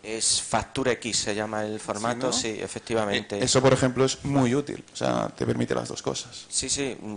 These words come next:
Speaker 1: tiene una representación visual, eh, con el formato que te dé la gana y luego contiene los datos suficientes como para poder decodificarlo sin tener que andar averiguando dentro de ese formato.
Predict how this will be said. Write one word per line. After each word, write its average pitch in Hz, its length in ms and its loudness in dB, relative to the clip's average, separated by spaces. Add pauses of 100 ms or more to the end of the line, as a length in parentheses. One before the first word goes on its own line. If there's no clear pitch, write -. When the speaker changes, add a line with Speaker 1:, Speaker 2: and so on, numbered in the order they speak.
Speaker 1:
tiene 120 320 0
una 123 260 -2
representación 117 720 -4
visual, 120 580 2 (180)
eh, 104 360 -4
con 101 140 -2
el 98 80 -4
formato 107 400 -2
que 117 80 -4
te 113 100 -2
dé 117 80 -2
la 117 140 2
gana 131 320 -2 (320)
y 113 80 -4
luego 110 200 4
contiene 117 400 -2
los 113 180 -2
datos 117 220 -2
suficientes 123 680 -4
como 107 260 -4
para 95 220 -4
poder 104 260 0
decodificarlo 113 880 -2 (240)
sin 101 240 -6
tener 104 260 -2
que - 80 -4
andar 104 240 0
averiguando 98 800 -2
dentro 98 300 -4
de 98 60 -2
ese 98 540 -4 (240)
formato. 101 540 -4